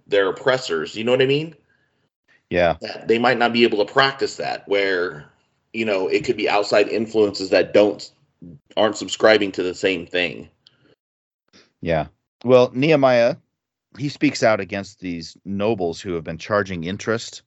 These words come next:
Speaker 2: 'cause they weren't supposed to, you weren't supposed to charge interest to fellow Israelites, spe-, spe-, specifically to spell, specifically <laughs> to fellow Israelites. Uh, I think, I think they were allowed to,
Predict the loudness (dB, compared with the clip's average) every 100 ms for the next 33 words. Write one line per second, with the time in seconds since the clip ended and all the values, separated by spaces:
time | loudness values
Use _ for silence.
0 | _ _ _ -8 -4 -2 -2 -4 -2 -2
1 | -4 -10 -6 -4 -4 -2 -2 -2 -4 -4
2 | -2 -4 -6 -14 -8 -4 -2 0 -2 -2
3 | -8 -10 -18 -12 -12 -8 -2 -2 -2 -12
4 | -12 -6 -2 -2 -2 -6 -10 -8 -6 -6
5 | -8 -14 _ _ _ _ _ _ _ _
6 | _ _ _ -18 -18 _ _ -20 -20 -14
7 | -8 0 0 0 -2 0 0 -2 -6 -6
8 | -8 _ _ -6 -6 0 2 4 0 -4
9 | -6 -4 -4 -6 -8 -8 -18 -20 _ _
10 | _ _ _ _ _ -6 -4 -4 -4 -4
11 | -2 -2 -2 _ -6 -4 -4 0 4 4
12 | 4 0 0 -2 -6 -4 -2 -2 -4 -6
13 | -8